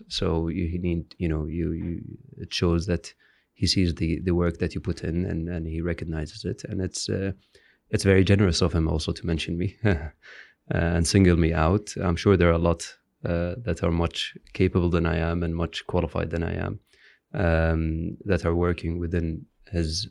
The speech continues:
uh, domain. Uh, but really, um, yeah, it was, it was a, uh, um,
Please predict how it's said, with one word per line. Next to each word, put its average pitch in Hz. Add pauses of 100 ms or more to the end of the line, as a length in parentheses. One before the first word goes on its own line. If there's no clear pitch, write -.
(140)
uh, 82 (180)
domain. 90 (500)
Uh, 90
but 87
really, 98
um, 95 (260)
yeah, 101
it 98
was, 92
it 101
was 85 (120)
a, 85
uh, -
um, 110